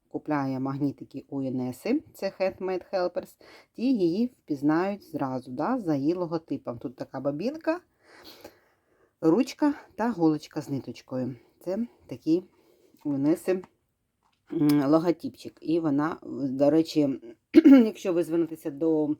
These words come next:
Інстаграму, там є магнітні вихвалянки. І якщо ви маєте магніти вже в своїй колекції, то Інеса дарує свій магніт колекційний. Я його також покажу трохи згодом.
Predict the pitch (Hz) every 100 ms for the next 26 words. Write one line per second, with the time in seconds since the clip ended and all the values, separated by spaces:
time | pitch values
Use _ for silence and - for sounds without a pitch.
0 | - - _ - 160 - - 185 339 285
1 | - 165 156 147 147 139 156 - 139 151
2 | 143 143 156 139 143 143 151 285 320 247
3 | 165 151 - 156 147 147 139 123 139 _
4 | - - _ - - 151 143 135 127 139
5 | 135 - 131 247 262 202 320 - 247 139
6 | 139 202 254 165 139 143 214 226 - 147
7 | 175 202 202 156 135 131 120 _ 139 135
8 | - - 127 123 123 165 180 147 127 127
9 | 170 240 - - 123 156 - 135 - 139
10 | 143 117 - -